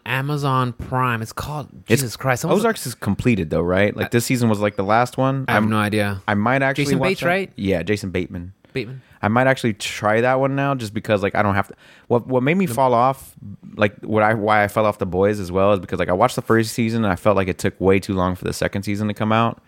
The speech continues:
Speaker 2: And, like, I just didn't remember what the hell happened in the first season.
Speaker 1: That's how I am with, uh, Raised by Wolves. I'm like, the story was so complex, and I'm, it's back to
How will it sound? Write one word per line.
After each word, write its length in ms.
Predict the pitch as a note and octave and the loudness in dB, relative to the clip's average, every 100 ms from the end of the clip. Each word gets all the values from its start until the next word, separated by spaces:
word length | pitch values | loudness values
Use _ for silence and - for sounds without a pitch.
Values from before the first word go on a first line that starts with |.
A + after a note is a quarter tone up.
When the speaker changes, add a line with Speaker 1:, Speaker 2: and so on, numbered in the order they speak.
| _ - - - | _ -20 -20 -2
Speaker 2:
And, 140 | F#2 | 0
like, 100 | F2+ | 2
I 80 | F#2 | 0
just 280 | F2+ G#2+ - | 0 -2 0
didn't 200 | A2 G#2 | 0 2
remember 400 | F#2 F2 G#2 G#2 | 2 2 4 2
what 140 | G2+ | 2
the 60 | G2+ | 0
hell 140 | G2+ | 2
happened 260 | G#2 G#2 G#2 | 2 2 0
in 80 | F#2+ | -2
the 60 | |
first 280 | - G2+ A2 | 0 0 0
season. 240 | B2 B2+ | -2 0
Speaker 1:
That's 160 | C3 - | -2 -2
how 80 | C#3+ | -4
I 40 | |
am 220 | B2 C3 | -2 -2
with, 240 | C3 A#2 B2 | -4 -4 -2
uh, 300 | A2+ G#2+ G2+ | 0 0 0
Raised 220 | A2+ A#2 | 0 0
by 100 | A#2 | 2
Wolves. 340 | G#2 A2 A2 G#2+ | 2 4 2 0
I'm 120 | G#2+ | -4
like, 160 | G#2 - _ | -6 -10 _
the 200 | B2 C3 | -8 -4
story 260 | B2 D3+ E3+ | -2 2 2
was 140 | B2+ | 2
so 200 | - C3 C3+ | 0 0 0
complex, 600 | D3+ A#2 A#2+ C3+ C3+ - | 0 0 2 2 0 -4
and 140 | A2+ | -6
I'm, 160 | A2+ A#2+ | -6 -4
it's 200 | A2+ A2+ | -8 -6
back 220 | - C#3 | -4 -4
to 120 | C#3+ | -4